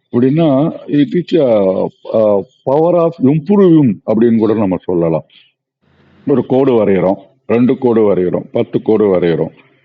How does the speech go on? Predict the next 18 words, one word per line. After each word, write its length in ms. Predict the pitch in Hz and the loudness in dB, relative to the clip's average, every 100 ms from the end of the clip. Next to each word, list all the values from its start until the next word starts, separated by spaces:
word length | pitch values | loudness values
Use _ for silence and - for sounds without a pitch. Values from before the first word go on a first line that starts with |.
| _ _ _ | _ _ _
அப்ப 140 | 127 143 | -4 -2
அந்த 180 | 127 123 | 0 -2
பத்துக்கு 380 | 139 143 - 185 | -2 -2 0 0
பத்து 360 | - 143 139 104 | 0 -2 -2 0
கோடு 340 | 139 143 131 | 0 2 2
வரைஞ்ச 120 | 127 | 2
உடனே 200 | 127 127 | 2 2
பார்த்தீங்கன்னா, 600 | 135 117 110 113 104 120 90 90 - - - _ _ | 0 -2 0 0 2 0 -2 -4 -10 -18 -20 _ _
ஒன்பது 400 | 127 156 180 175 | -4 0 2 2
ஒன்பது 360 | 170 151 147 165 330 302 - | 2 2 2 0 -2 -6 -10
எண்பத்தொரு 640 | - 143 165 185 - 127 107 | -4 0 0 0 0 0 2
அறைகள் 380 | 113 180 196 | 2 2 2
வந்துடுது 460 | 147 101 90 80 69 - _ _ _ _ _ _ _ - | 2 2 -2 -4 -10 -16 _ _ _ _ _ _ _ -6
இல்லைங்களா? 380 | 104 98 120 120 - _ _ _ - | -4 -2 -2 -4 -10 _ _ _ -10
அப்ப 180 | 127 127 | -4 -2
எண்பத்தொரு, 800 | 110 156 185 175 165 151 156 156 | 0 0 0 -2 -2 -2 0 0
ஒரு 220 | 160 175 | 2 2
ஒரு 160 | 170 | 2